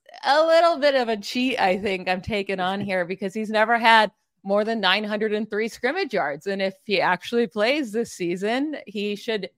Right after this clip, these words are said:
definitely get at least a thousand scrimmage yards in this offense with him getting the full workload. I know they say he's competing with Kyren Williams, but really, is he really?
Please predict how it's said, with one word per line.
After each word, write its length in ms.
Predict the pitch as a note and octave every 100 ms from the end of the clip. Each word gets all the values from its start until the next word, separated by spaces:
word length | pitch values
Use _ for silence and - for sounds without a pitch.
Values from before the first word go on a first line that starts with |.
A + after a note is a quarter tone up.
| _
definitely 460 | E3 F#3+ - F#3+ F#3
get 400 | E3 F#3+ E3 E3 _ -
at 180 | - F#3+
least 260 | F#3 G3 -
a 40 |
thousand 460 | F3+ F#3 E3+ E3 E3+
scrimmage 340 | - F3+ F3+
yards 240 | E3 E3 -
in 100 | G#3
this 180 | G#3 F#3
offense 520 | E3+ E3+ E3+ E3 D#3+ -
with 320 | E3 G#3+ G3
him 240 | G#3 G3+
getting 400 | F#3 F#3 F#3 F3 - _ -
the 120 | G3
full 420 | - G#3 G#3 F#3+
workload. 560 | F3+ F3+ - F3+ F3 F3+
I 180 | G#3 A3+
know 240 | G#3+ G3
they 160 | G#3 G3
say 220 | - G3
he's 180 | F#3+ F#3+
competing 460 | - F#3+ F#3+ F#3 F3+
with 160 | F3+ -
Kyren 300 | F#3 F#3 F3+
Williams, 380 | F#3 F#3+ F#3+ -
but 140 | -
really, 400 | E4 F4 F4 E4+ _ _ _
is 180 | - D#4
he 140 | E4 D4+
really? 460 | B3 B3 A#3+ A#3